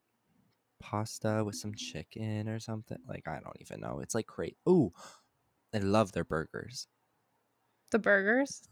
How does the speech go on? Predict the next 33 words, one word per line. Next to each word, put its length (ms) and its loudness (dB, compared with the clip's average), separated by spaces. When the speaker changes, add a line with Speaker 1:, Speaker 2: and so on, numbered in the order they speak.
Speaker 1:
Yeah, 300 6
love 340 4
it. 160 -2
Speaker 2:
Okay, 220 0
nice. 380 -10
Do 80 0
you 60 2
eat, 120 2
like, 200 4
vegetables 600 2
ever 460 2
or 40 0
fruits? 460 -4
Speaker 1:
Yes, 220 8
sometimes 440 4
I 60 8
have 80 8
a 40 6
salad. 540 2
Speaker 2:
Okay, 260 2
good. 180 -2
Speaker 1:
Thank 200 -4
you. 160 0
So, 320 8
speaking 400 2
of 80 4
fruits 260 2
and 80 -2
vegetables, 580 0
I 140 4
did 180 4
get 180 2
myself 600 6